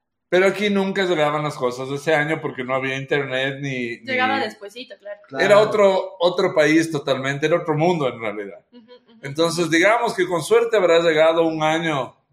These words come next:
Speaker 1: después.
Speaker 2: Ya.
Speaker 1: Hablamos del setenta y ocho o setenta y nueve. Para ese entonces yo tenía cinco o seis años.
Speaker 2: Ujú.
Speaker 3: O sea, el estreno aquí fue dos años después.
Speaker 1: Nunca era ese año,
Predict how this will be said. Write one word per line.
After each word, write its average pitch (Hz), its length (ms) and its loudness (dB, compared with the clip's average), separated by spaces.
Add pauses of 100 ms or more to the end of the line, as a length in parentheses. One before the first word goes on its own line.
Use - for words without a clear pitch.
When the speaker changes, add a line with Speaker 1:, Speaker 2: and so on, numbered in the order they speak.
(120)
Speaker 1:
después. - 680 -4 (560)
Speaker 2:
Ya. 233 400 -14 (1120)
Speaker 1:
Hablamos 156 460 2
del 151 120 -4
setenta 123 380 -6
y 120 120 2
ocho 151 460 4
o 131 60 0
setenta 123 480 -6
y 113 80 -2
nueve. 131 360 -2
Para 117 460 -4
ese 135 160 -6
entonces 165 360 -4
yo 156 140 0
tenía 151 280 0
cinco 156 460 0
o 123 40 0
seis 139 300 0
años. 143 680 -2 (380)
Speaker 2:
Ujú. 208 1040 -16
Speaker 3:
O 143 120 -20
sea, 156 560 -4 (920)
el 139 180 -4
estreno 160 440 0
aquí 160 220 -4
fue 160 180 -2
dos 147 180 -2
años 147 240 0
después. 143 340 -6
Speaker 1:
Nunca 196 400 4
era 185 120 6
ese 160 180 2
año, 143 320 0